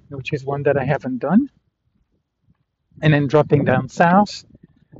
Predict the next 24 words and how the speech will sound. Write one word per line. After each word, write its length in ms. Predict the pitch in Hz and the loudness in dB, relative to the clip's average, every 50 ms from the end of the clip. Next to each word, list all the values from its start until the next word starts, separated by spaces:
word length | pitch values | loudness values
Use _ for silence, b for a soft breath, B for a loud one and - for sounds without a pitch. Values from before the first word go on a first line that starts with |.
| - - | -8 -6
I 80 | 143 | -2
will 120 | 135 139 139 | 0 0 2
go 100 | 147 143 | 2 2
back 240 | - 151 156 143 - | 2 2 0 0 -2
to 100 | 151 135 | -6 -2
that 180 | 143 139 143 | 0 2 2
albergue 460 | 139 131 135 123 143 143 127 143 151 131 | 2 2 0 2 2 2 4 4 4 4
that 120 | 143 127 | 6 4
I 40 | 127 | 2
really 240 | 123 143 151 147 135 | 2 4 4 4 4
like, 340 | 131 131 156 196 - - | 4 4 4 2 0 -2
about 240 | 156 131 143 135 - - 160 | -4 -2 -2 -2 0 2 4
eight 200 | 160 175 - _ | 4 4 4 _
kilometers 520 | - 170 160 151 147 147 143 139 147 143 | 2 4 4 4 4 4 4 4 4 2
south 400 | - - 165 151 143 143 - - | 2 2 2 2 2 0 0 2
of, 200 | 151 143 135 135 | 2 2 2 2
uh, 100 | 143 131 | -2 -4
Santiago, 640 | - - 165 156 143 - 165 156 127 135 160 190 - - - - _ _ - - _ _ _ _ _ _ _ _ _ _ | -2 -2 -2 -2 0 2 2 2 4 4 4 2 2 -4 -20 -20 _ _ -20 -20 _ _ _ _ _ _ _ _ _ _
because 220 | _ - 147 123 | _ -8 0 2
I 60 | 143 | 2
won't 200 | 131 131 135 131 | 2 2 0 0
be 120 | 127 135 135 | -2 -4 -4
staying 440 | - - - 185 143 131 139 143 135 | -4 0 2 2 2 2 0 0 2
there. 300 | 131 135 180 180 - | 4 4 2 2 0